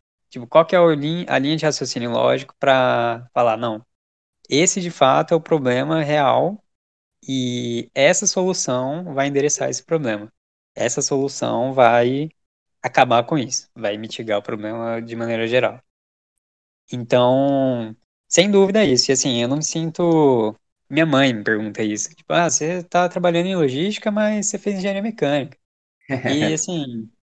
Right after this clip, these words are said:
Speaker 1: <laughs> eu entendo que, e, e isso é bem comum, eu acho. Tem... Na minha turma mesmo, tem várias pessoas que não, não atuam na área. E, mas assim, eu me sinto muito confortável porque eu entendo que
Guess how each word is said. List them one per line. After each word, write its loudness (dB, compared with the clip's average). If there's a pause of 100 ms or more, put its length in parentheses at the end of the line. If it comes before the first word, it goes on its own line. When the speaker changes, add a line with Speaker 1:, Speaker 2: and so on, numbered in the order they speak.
(180)
Speaker 1:
<laughs> 4 (100)
eu 2
entendo -2
que, -14
e, -2
e 0
isso -2
é 0
bem -4
comum, -2
eu 6
acho. -2
Tem... -8
Na -8
minha -2
turma -4
mesmo, -6
tem -6
várias -2
pessoas -4
que -6 (420)
não, -6
não -2
atuam -2
na 0
área. 0 (640)
E, 0
mas 0
assim, -2
eu -2
me -8
sinto -6
muito -6
confortável 0
porque -8
eu -2
entendo -6
que -2